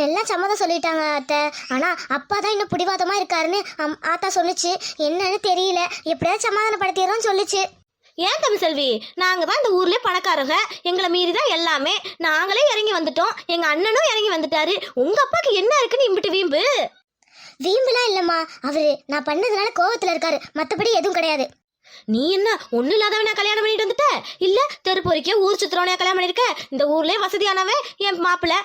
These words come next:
Speaker 2: அவனை தானே கல்யாணம் பண்ணிருக்க? பார்த்தா உங்க அப்பாக்கு அதிர்ஷ்டம் தான் வீடு கா-, கோ-, கூரையை தட்டி கொடுத்துருக்கு நீ இங்க வந்ததுக்கு. அவரு ஏன் இப்படி வீம்பு பிடிச்சிட்டு இருக்காரு? இதெல்லாம் சும்மா, அதெல்லாம் மாறிடுவார், மாறிடுவாரு. லக்ஷ்மி, சில பேர் பண காசுக்கெல்லாம் ஆசைப்பட மாட்டாங்க, தன்மானம்னு இருக்கும். அவ ஆசையா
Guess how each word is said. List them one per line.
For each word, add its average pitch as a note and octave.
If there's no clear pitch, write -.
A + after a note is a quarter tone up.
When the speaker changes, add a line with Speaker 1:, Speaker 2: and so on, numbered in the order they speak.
Speaker 2:
அவனை D4+
தானே G#4+
கல்யாணம் G4
பண்ணிருக்க? F4
பார்த்தா D4+
உங்க D#4
அப்பாக்கு F#4
அதிர்ஷ்டம் F#4
தான் G#4
வீடு G#4
கா-, F4
கோ-, E4+
கூரையை G4
தட்டி E4+
கொடுத்துருக்கு F#4+
நீ F4+
இங்க F4
வந்ததுக்கு. F4
அவரு F#4+
ஏன் C5+
இப்படி F#4+
வீம்பு F#4
பிடிச்சிட்டு D#4
இருக்காரு? D4+
இதெல்லாம் D#4+
சும்மா, F#4+
அதெல்லாம் E4+
மாறிடுவார், F4
மாறிடுவாரு. F4
லக்ஷ்மி, C#4
சில A#3+
பேர் G#4
பண D4+
காசுக்கெல்லாம் E4
ஆசைப்பட D#4
மாட்டாங்க, A#3
தன்மானம்னு F#4
இருக்கும். C#4
அவ F4
ஆசையா G4